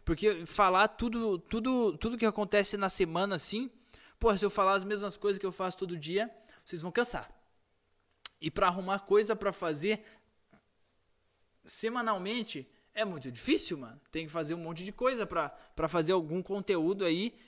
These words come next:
e, e ter alguma coisa pra falar pra vocês toda semana. E ficar aí quarenta, cinquenta, uma hora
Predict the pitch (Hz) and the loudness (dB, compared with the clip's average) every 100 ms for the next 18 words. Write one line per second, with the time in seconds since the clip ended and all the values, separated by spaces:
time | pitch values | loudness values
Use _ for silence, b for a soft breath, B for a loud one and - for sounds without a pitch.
0 | - 208 196 196 202 214 214 220 220 220 | -6 -6 -4 -2 2 2 2 -4 -2 -2
1 | 214 202 202 202 208 190 208 208 208 220 | -2 -6 -2 -2 -6 -8 -6 -4 -6 -6
2 | 247 240 208 147 - 175 170 185 190 202 | -4 -4 -4 -8 -10 -10 -6 -6 -4 -4
3 | 170 208 208 180 180 175 196 196 190 185 | -4 -4 -8 -8 -8 -8 -6 -6 -2 2
4 | 160 170 | 2 2